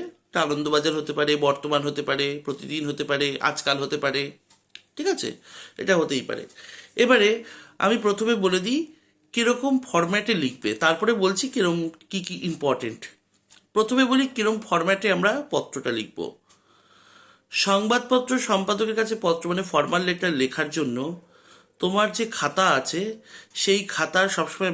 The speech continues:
বাদিক চেপে, খাতার বাদিক চেপে তোমাকে প্রথমে কি করতে হবে, তুমি যার কাছে পত্র লিখছো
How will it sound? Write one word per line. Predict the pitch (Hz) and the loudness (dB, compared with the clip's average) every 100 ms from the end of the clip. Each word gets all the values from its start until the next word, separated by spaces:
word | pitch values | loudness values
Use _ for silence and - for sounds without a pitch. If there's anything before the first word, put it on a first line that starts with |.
| 139 | 2
বাদিক | 135 131 190 - | 2 2 -2 -6
চেপে, | - 117 110 92 - _ _ _ - - | -6 -6 -8 -12 -16 _ _ _ -20 -8
খাতার | 151 151 190 202 | -4 0 0 0
বাদিক | 156 135 135 170 - | 0 0 0 -6 -6
চেপে | - - 156 214 233 _ _ - - _ | -6 -4 -4 -4 -10 _ _ -20 -20 _
তোমাকে | 170 180 185 196 | 0 2 0 -2
প্রথমে | 165 156 175 | -4 -4 -4
কি | 185 156 | -6 -4
করতে | 160 160 185 | -4 0 2
হবে, | 180 220 262 - - - | 2 0 -4 -8 -20 -10
তুমি | 220 226 202 | -2 0 0
যার | - 175 175 220 | 2 4 2 2
কাছে | 240 240 247 | -2 -2 0
পত্র | 165 - - | 0 0 0
লিখছো | 131 123 - - | -2 -2 -4 -4